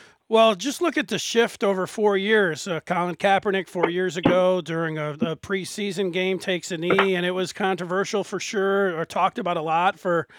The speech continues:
oh, I don't know, a, a month or two, but it, then it seemed like people got tired, uh, of talking about it, or corporate America,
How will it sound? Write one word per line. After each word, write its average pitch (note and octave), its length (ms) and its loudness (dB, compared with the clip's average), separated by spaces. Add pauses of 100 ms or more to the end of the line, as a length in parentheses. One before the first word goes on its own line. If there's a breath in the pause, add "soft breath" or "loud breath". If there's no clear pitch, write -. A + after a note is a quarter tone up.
(680 soft breath)
oh, F3+ 120 4
I G3+ 120 6
don't G#3 100 4
know, F#3+ 140 2
a, F#3 340 -2
a F#3 100 -2
month G3 400 -2
or F3+ 80 0
two, G3+ 640 2 (160)
but F#3+ 160 4
it, F3 100 -6
then A3+ 160 2
it A3+ 120 -2
seemed A3 260 -2
like G3 140 0
people G#3+ 200 0
got G3 160 2
tired, F#3 380 2 (160)
uh, D3+ 240 -4
of D#3 180 -6
talking D#3+ 400 -4
about D#3 240 -2
it, D3+ 100 -6
or D#3 60 -6
corporate G3+ 360 2
America, F#3 580 2